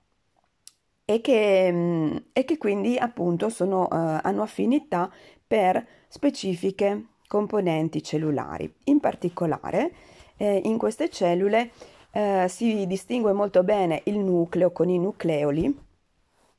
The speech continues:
che sono, eh, colorati perché le cellule sono state trattate con un, ehm,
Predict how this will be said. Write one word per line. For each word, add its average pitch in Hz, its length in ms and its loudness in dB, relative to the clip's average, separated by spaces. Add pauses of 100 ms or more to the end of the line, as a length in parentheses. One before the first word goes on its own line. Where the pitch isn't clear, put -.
(180)
che 226 260 2
sono, 175 540 0
eh, 151 220 -2
colorati 202 640 0
perché 233 520 -2
le 180 140 -4
cellule 180 420 0
sono 170 280 -4
state 190 360 -6
trattate 180 760 -4 (400)
con 277 360 2 (380)
un, 220 500 0
ehm, 180 880 0